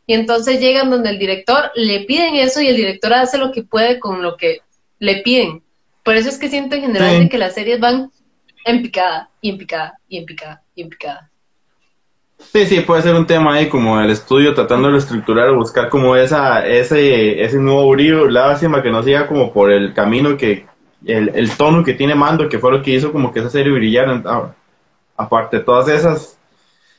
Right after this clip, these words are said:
Speaker 2: Démosle, démosle el beneficio de la duda de que tal vez esta sí,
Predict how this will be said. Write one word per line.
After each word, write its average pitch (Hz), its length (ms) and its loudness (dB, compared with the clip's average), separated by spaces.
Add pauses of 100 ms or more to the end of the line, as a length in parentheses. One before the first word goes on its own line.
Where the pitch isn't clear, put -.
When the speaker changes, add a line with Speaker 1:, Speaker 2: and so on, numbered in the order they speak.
(180)
Speaker 2:
Démosle, 185 460 2
démosle 202 300 2
el 220 40 2
beneficio 208 380 2
de 226 100 4
la 202 100 4
duda 196 240 4
de 202 80 0
que 165 100 -2
tal 127 180 0
vez 156 160 2
esta 185 320 0
sí, 185 380 2